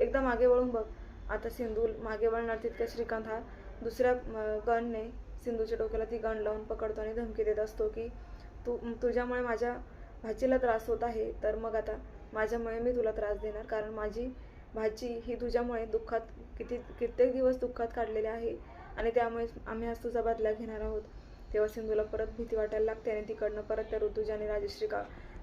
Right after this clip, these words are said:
ताई ह्या टोमॅटो फेकत असतात. आणि आता मात्र श्रीकांत, श्रीकांतला खूपच चिड येते. श्रीकांत म्हणतो, "कोण आहे रे तिकडे? कोण आहे, कोण तिकडे? हिम्मत असेल तर समोर या, मागून लपून कशाला टा-,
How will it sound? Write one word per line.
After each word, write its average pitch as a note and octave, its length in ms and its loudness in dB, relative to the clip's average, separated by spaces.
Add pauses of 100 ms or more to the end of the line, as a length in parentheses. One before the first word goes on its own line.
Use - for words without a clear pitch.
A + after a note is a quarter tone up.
ताई A3 160 6
ह्या A3+ 280 4
टोमॅटो A3 400 0
फेकत A3 360 2
असतात. G#3+ 320 0 (400)
आणि G3+ 100 0
आता G#3 180 0
मात्र G#3+ 280 -2
श्रीकांत, G#3+ 320 -4 (160)
श्रीकांतला G#3 460 0
खूपच G#3+ 240 -6
चिड A3 180 2
येते. G#3+ 220 2
श्रीकांत G#3+ 320 -2
म्हणतो, A3 220 -4
"कोण B3 200 2
आहे B3+ 200 4
रे B3+ 80 10
तिकडे? B3 400 4 (540)
कोण A#3+ 160 8
आहे, A3+ 220 2
कोण C4 220 2
तिकडे? A3+ 340 4 (120)
हिम्मत A#3+ 200 2
असेल B3 300 2
तर B3+ 80 4
समोर A#3+ 360 0
या, B3 120 0 (480)
मागून A3 380 2
लपून A#3 320 0
कशाला C4 340 0
टा-, B3+ 120 -2